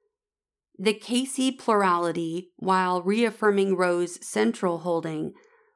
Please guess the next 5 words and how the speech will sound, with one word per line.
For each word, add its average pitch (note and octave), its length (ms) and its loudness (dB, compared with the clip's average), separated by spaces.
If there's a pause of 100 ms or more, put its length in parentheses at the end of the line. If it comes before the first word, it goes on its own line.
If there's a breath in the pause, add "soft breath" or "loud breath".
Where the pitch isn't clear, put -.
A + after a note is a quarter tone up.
(140 soft breath)
pointedly A#3+ 760 0
refrained F#3 720 2
from F3+ 420 0
endorsing G3+ 920 0
most G3 360 0